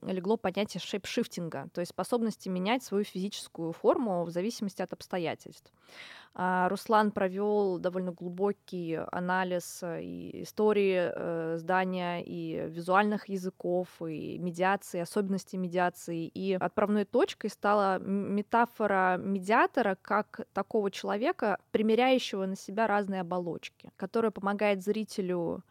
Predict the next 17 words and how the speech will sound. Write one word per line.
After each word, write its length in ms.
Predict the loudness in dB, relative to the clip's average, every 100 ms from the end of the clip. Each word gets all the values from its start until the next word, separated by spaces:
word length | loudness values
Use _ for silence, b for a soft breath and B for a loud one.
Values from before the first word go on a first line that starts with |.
| b b _
взаимодействовать 680 | -6 -2 0 0 0 -2 -6
с 100 | -4
медиатором, 600 | 0 0 0 -2 -2 2
но 100 | 2
при 220 | 2 -2
этом 500 | 2 2 0 -2 -4 b b b -14
у 40 |
самого 400 | -8 -2 0 2
же 120 | 0 -2
медиатора 560 | -4 0 0 0 -4
остаётся, 840 | -4 -6 -4 -4 -4 -6 -6 -6 -6 B B B _ -8
а, 360 | -6 -6 -6
свой 380 | -6 0 0 0 _ _ _ -10
взгляд, 500 | -4 0 4 4 2
свой 240 | -6 -4
стержень. 640 | -4 0 2 2 0 -4 -6 B B B B _ _
И 300 | -4 -2 -2